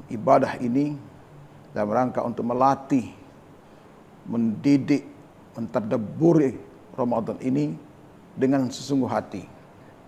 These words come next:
Maka Allah berfirman di surah Al-Baqarah ayat seratus delapan puluh tiga, "A'udzubillahi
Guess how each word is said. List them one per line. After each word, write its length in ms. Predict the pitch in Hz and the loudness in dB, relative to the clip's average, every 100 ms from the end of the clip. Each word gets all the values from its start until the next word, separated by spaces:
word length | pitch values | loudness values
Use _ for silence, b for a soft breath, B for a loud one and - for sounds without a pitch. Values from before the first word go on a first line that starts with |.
| - B B B - | -20 B B B -6
Maka 560 | 117 170 190 - - | 2 6 6 4 -2
Allah 240 | 131 135 165 | 0 4 4
berfirman 880 | 131 - 110 131 156 160 170 - - | 4 -2 0 2 2 2 -4 -10 -8
di 160 | 120 117 | -4 -4
surah 320 | - 113 110 | -4 -2 0
Al-Baqarah 480 | 110 110 131 131 113 | 0 0 4 6 4
ayat 160 | 113 | 0
seratus 160 | 110 104 | -4 -4
delapan 140 | 110 107 | -4 -2
puluh 80 | 135 | 0
tiga, 140 | 127 165 - B B B B B - - - | 0 0 -4 B B B B B -20 -20 -2
"A'udzubillahi 560 | 113 147 113 135 160 | 0 2 2 4 6